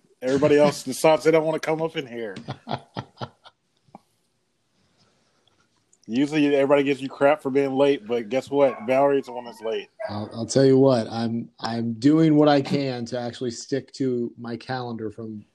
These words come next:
Speaker 2: this point on. So
Speaker 1: <laughs>
Speaker 2: we'll, uh, we'll see how that goes. Um, so, yeah.
Speaker 1: Oh, the calendar.
Speaker 2: You know.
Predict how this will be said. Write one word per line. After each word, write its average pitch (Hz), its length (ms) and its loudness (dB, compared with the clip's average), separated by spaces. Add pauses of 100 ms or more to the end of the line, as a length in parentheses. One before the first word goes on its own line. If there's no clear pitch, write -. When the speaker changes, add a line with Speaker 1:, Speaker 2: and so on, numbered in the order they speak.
Speaker 2:
this 120 160 -6
point 117 340 -4
on. 98 320 -12
So 104 360 -10 (420)
Speaker 1:
<laughs> - 400 0
Speaker 2:
we'll, 127 340 2
uh, 120 260 0 (100)
we'll 139 140 4
see 151 180 2
how 135 220 2
that 123 180 -4
goes. 107 540 -8 (680)
Um, 110 500 -8 (540)
so, 113 200 0
yeah. 113 220 2
Speaker 1:
Oh, 117 220 -4 (240)
the 117 120 -2
calendar. 120 680 0 (1600)
Speaker 2:
You 185 240 -4
know. 101 220 -6